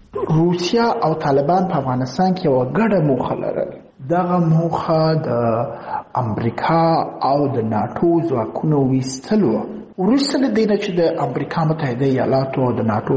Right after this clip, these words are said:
غړي هیوادونو ځواکونه د افغانستان څخه ووته، نو د روسیې او د طالبانو د اصل میاشت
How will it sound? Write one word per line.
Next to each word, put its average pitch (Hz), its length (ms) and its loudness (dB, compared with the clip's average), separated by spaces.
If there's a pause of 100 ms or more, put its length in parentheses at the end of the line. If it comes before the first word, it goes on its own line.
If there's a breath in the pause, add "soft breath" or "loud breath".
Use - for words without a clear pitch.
غړي 135 120 2
هیوادونو 123 520 2
ځواکونه 120 440 0
د 123 120 -2
افغانستان 117 640 0
څخه 147 260 -6
ووته، 175 640 2 (540 loud breath)
نو 156 220 2 (120)
د 214 80 2 (120)
روسیې 170 680 0
او 120 100 2
د 117 140 -2
طالبانو 160 1000 0
د 127 60 -2
اصل 156 680 0 (460 loud breath)
میاشت 160 640 2